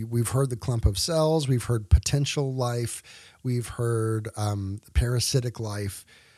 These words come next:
So th-, this is something that, how do we, how do we, who have a very strong and,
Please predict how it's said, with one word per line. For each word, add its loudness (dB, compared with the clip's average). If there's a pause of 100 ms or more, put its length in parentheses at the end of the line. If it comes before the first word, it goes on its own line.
(180)
So 2 (100)
th-, -10
this 4
is 4
something 0
that, 0 (1300)
how 2
do 4
we, 0
how 2
do 2
we, 0
who 0
have 2
a -2
very -2
strong -2 (100)
and, -2